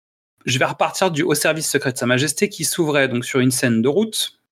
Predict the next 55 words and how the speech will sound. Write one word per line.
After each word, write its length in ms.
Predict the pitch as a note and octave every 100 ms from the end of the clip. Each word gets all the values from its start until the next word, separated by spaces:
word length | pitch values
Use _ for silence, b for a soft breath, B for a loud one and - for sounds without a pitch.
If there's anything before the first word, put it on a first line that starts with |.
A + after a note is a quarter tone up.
| _ _ -
où, 320 | F#3+ G#3 G3+
euh, 300 | - A#2+ A#2 A2
James 240 | C3 C#3
Bond, 200 | C3 D3
le 120 | A#2+
nouveau 380 | G#2 C#3+ D3 D#3
James 220 | B2 B2
Bond, 380 | B2 B2+ C3 - - _ _ _
a, 340 | - C#3+ C3 -
euh, 220 | A#2 G#2+
découvert 440 | C3 D3 C#3+ E3 D3+
une 160 | D3
femme 260 | C#3+ E3 D#3
qui 100 | -
passait 220 | B2 C3+
en 60 | A#2+
voiture 460 | B2+ B2+ F#3 F#3+
et 40 | D#3
il 40 |
se 60 | -
retrouvait 280 | C3+ D3+
sur 100 | E3
une 140 | D3+ C3+
plage. 460 | C3 G2+ F#2+ - _ _ -
Sur 200 | - D3+
cette 180 | D3 C#3
plage, 220 | F#3+ F#3
il 40 |
y 20 |
a 20 | C3+
des 100 | B2
méchants 260 | C3 F#3+
qui 120 | D#3+
les 140 | C#3+ C#3
attaquent. 500 | D3 A#2+ - - - _ _ _ _ _ _ _ -
Il 140 | D#3+
arrive 180 | C#3+ D#3
à 80 | C3
sauver 260 | B2+ A2+
la 120 | A2 A2
fille, 260 | - F3
et 60 | D3
cetera, 300 | C3 C3 C3+
et 40 |
cetera. 380 | B2+ - - - _ _ _ -
Et 80 | A#2+
là, 100 | E3+
en 80 | F3
fait, 180 | F3+
cette 140 | D#3 A2+
scène, 220 | F#3+ F#3+
elle, 240 | A2 A2
elle 40 | A2+
est 60 |
là, 240 | C3+ E3